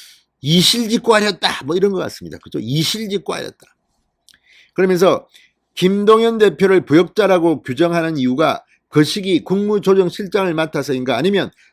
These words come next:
특정 국정농단에 깊이 개입했다는 거냐고 묻자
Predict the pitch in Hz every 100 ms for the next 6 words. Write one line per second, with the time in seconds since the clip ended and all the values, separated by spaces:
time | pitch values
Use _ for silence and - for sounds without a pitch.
0 | _ - 220 - 233 226 208 175 - 202
1 | 185 156 147 151 139 - - - 180 -
2 | 139 165 185 160 147 135 123 120 98 -
3 | 143 -